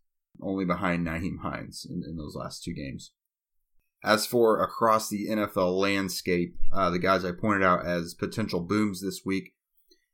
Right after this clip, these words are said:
that Saint Cor-, Saints quarterback Jameis Winston versus the Falcons, Patriots running back Damian Harris against the Texans,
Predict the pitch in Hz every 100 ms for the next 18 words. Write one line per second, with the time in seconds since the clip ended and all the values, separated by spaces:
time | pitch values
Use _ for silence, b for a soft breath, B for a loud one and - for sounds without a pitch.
0 | _ 92 95 - 120 113 - - - 107
1 | 95 90 - 131 131 - - 113 104 95
2 | 80 101 104 95 90 98 101 92 101 92
3 | 90 87 - 90 76 95 90 87 92 90
4 | 87 _ _ _ _ _ - 101 101 101
5 | 90 101 92 90 87 87 95 95 90 87
6 | 95 90 - 87 87 - - 92 87 90
7 | 87 87